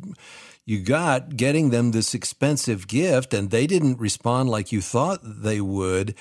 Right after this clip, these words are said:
And so, you know, to bring in that kind of understanding,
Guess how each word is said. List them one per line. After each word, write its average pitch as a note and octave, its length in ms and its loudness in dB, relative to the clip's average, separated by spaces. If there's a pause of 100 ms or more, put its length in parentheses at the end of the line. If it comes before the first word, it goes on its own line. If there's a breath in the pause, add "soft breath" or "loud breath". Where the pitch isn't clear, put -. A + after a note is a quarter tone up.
(500 loud breath)
And C3+ 180 2
so, C#3 540 2
you C3+ 120 2
know, A#2+ 120 0
to B2+ 260 -8 (460)
bring C#3 360 2
in C#3 220 4
that A#2+ 320 -2
kind G3 260 0
of D3+ 60 -2
understanding, G2+ 880 -2